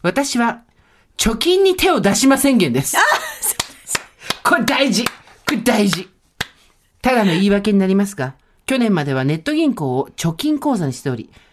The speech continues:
Speaker 1: 容易にお金を引き出せすぎて、ついつい、「あれ？今月のクレジットカード払い足りない？」と引き出し、結局その分を戻さず、貯金どころか、どんどん貯金が減ってしまっていました。
Speaker 2: はい。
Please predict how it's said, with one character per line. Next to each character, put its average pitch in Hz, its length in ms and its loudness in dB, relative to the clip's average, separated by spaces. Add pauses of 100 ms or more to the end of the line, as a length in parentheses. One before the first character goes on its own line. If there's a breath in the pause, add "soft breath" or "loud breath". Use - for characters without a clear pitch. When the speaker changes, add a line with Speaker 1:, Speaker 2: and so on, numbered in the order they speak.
Speaker 1:
容 269 280 2
易 294 80 2
に 269 140 2
お 160 120 -4
金 214 200 -2
を 202 40 0
引 185 60 -2
き 202 240 -4
出 180 140 -2
せ 185 180 -2
す - 160 -6
ぎ 127 100 -10
て、 - 300 -18
つ - 140 -4
い - 80 -2
つ 139 80 -4
い、 - 140 -6
「あ 190 60 -2
れ？ 320 160 0 (260 loud breath)
今 330 120 0
月 381 180 2
の 381 60 0
ク 285 100 0
レ 381 80 4
ジ 294 100 -8
ッ - 20 -6
ト 392 120 0
カ 359 80 0
ー 339 40 2
ド 254 80 0
払 254 240 0
い 233 80 -2
足 202 60 2
り 226 80 0
な 262 80 0
い？」 156 200 -6 (460)
と 208 100 -4
引 - 60 -8
き - 220 -10
出 151 100 -6
し、 - 240 -18 (440 soft breath)
結 196 200 0
局 277 160 -6
そ 226 100 -2
の 277 100 -2
分 277 160 -2
を 180 40 0
戻 147 220 -4
さ 160 140 -4
ず、 123 200 -14
貯 165 160 -4
金 277 240 -2
ど 285 120 -2
こ 285 100 -2
ろ 165 80 -2
か、 - 160 -6
ど 285 220 0
ん 330 100 0
ど 160 100 -2
ん 117 40 -8
貯 147 160 -4
金 233 160 -4
が 190 140 -4 (280 soft breath)
減 165 140 0
っ - 20 -18
て 320 120 -2
し 339 100 -4
ま 349 100 4
っ - 40 -6
て 320 80 -2
い - 20 -2
ま 302 120 0
し 285 40 -12
た。 - 100 -6
Speaker 2:
は 202 180 -4
い。 190 100 -8